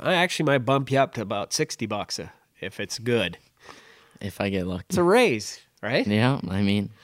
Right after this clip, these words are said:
Speaker 2: every dollar counts, I guess.
Speaker 1: Yeah,
Speaker 2: It's
Speaker 1: right.
Speaker 2: another crankbait in the box.
Speaker 1: Yeah, exactly. So, well, I appreciate you, uh, joining us today, and, uh,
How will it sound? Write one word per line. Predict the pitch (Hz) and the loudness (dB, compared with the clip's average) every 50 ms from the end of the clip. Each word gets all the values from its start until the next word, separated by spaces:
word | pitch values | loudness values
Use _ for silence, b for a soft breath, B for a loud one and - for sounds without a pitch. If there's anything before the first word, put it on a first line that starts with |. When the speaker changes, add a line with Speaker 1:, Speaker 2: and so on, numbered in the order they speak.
| - - | -10 -4
Speaker 2:
every | 180 98 101 107 104 | -2 -2 0 0 0
dollar | 101 101 107 110 107 107 | 2 2 2 2 0 -2
counts, | - - - 110 117 120 110 - - | -4 -4 -4 -2 -2 -2 -4 -6 -8
I | 98 | -6
guess. | 98 101 107 113 110 - | -6 -4 -6 -6 -6 -4
Speaker 1:
Yeah, | 135 135 147 151 170 - 370 - | -2 0 0 0 0 0 0 -2
Speaker 2:
It's | - - - _ _ | -4 -6 -14 _ _
Speaker 1:
right. | 117 117 127 165 202 156 113 - - | 0 4 4 4 4 2 0 -2 0
Speaker 2:
another | 104 101 101 104 107 101 | 0 2 2 2 2 0
crankbait | - - 101 101 107 107 - - 107 107 | 0 0 0 0 0 0 0 -2 -2 0
in | - - | -2 -2
the | 101 | 0
box. | 104 104 107 107 104 - - - - - b b b b b _ _ | 2 4 4 2 2 -2 -8 -12 -16 -16 b b b b b _ _
Speaker 1:
Yeah, | - 110 113 113 120 123 127 - | -6 -2 0 0 0 0 -2 -6
exactly. | - 107 117 113 117 117 117 113 - 117 107 104 101 | -6 -2 0 2 2 2 0 0 -2 -4 -4 -2 -2
So, | - - - - 131 117 117 113 110 - B B B B B B B B B | -2 -2 -2 0 2 2 4 2 2 0 B B B B B B B B B
well, | - 147 151 160 160 147 - | 6 8 10 10 10 8 6
I | - 139 147 | 6 8 8
appreciate | 147 - - 151 143 139 - 151 147 147 123 | 8 6 4 2 2 2 4 2 2 2 2
you, | - 131 131 123 123 120 120 | 0 0 2 2 2 4 4
uh, | 113 113 110 110 | 2 2 0 -2
joining | 107 113 117 113 117 117 120 120 117 | -2 0 0 2 2 2 2 2 2
us | 117 117 117 - - | 2 2 2 0 -4
today, | - 120 117 110 110 110 110 110 113 - - | -4 -2 2 4 4 6 6 4 2 2 0
and, | - 113 110 107 107 107 107 107 104 101 110 | -2 -2 0 0 0 -2 -2 -4 -6 -4 -2
uh, | 107 107 107 104 104 104 | -2 0 0 0 -2 -2